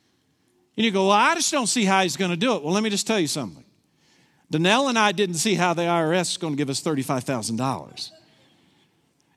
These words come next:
And I said to Danelle, I was talking to her through text last night. I was like, "Danelle, is it okay if I share this with the church?" I said, "You know, we got the check." Uh, what day did we get it, Danelle?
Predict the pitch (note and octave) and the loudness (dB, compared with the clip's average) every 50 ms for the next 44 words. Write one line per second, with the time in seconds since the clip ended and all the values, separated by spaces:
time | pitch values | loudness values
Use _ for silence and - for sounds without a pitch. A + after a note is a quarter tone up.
0 | - - F3 F3+ G3+ A#3 B3+ A#3 - B3+ B3 B3+ G#3 G#3 F3+ E3 E3+ F3 F#3 F#3 | -4 0 2 4 4 4 2 2 0 0 0 0 0 -2 -2 -2 0 0 2 2
1 | F3+ D3 B2+ C3+ C3+ D3 - - F#3 E3+ E3 D#3 F3 D#3+ D3+ D#3 D#3 C3+ - F#3+ | 2 2 0 0 -2 -4 -2 -2 -2 -2 -2 -2 -2 -4 -2 -4 -6 -4 -2 -2
2 | F#3 E3+ D#3 - - D3 C3+ B2+ B2 - - F3+ E3+ C#3+ B2+ A#2+ B2+ C3+ C3+ D#3+ | -2 -2 -2 -4 -4 -2 -2 -2 -2 -2 -2 -2 -2 -2 -2 -2 -4 -4 -2 -2
3 | E3 C#3+ C3 C3+ D3 C#3+ E3+ E3 C#3 A#2+ - - - - - - - D3 C#3 D#3+ | -2 -2 -2 -2 -2 0 2 2 0 -2 -4 -8 -18 -18 -10 -4 -4 -2 0 0
4 | G3 G#3 G#3 - A#3 G3+ F#3+ F#3+ F3+ E3+ - G3 F#3+ F#3 F3+ E3 D#3+ D3+ - D3+ | 0 0 0 0 0 0 2 0 0 0 0 -2 0 0 0 0 -2 -4 -4 -6
5 | D3 - C#3+ B2 - C4 A#3+ F3+ B2+ A2 - - C#3+ C#3 - - F3 D3 C#3 C3+ | -6 -6 -6 -4 -2 0 0 -2 -2 -6 -6 -6 -4 -4 -2 -2 -2 -2 -2 -2
6 | E3 D#3 D#3 C#3+ D#3 C#3+ D3+ F#3 F#3 - - F3 - - - A#3+ A3+ F#3+ D#3 C3+ | -2 0 0 0 0 0 2 2 0 0 -2 -6 -4 -2 -2 0 0 0 0 -2
7 | A#2+ - - - - - - - - - D#3+ D#3+ D#3+ D#3+ F3+ G#3 F3 G3 G#3 G3+ | -6 -10 -14 -20 -20 -20 -20 -12 -4 0 0 0 0 0 -2 -2 0 0 0 0
8 | G3 G3 F#3 F#3 E3 G3 F#3 F#3+ F#3 F3 F#3+ G3 G3+ G3 F#3+ F3+ | 0 -2 -2 0 -2 -2 -2 -2 -4 -4 -4 -2 -2 -4 -4 -6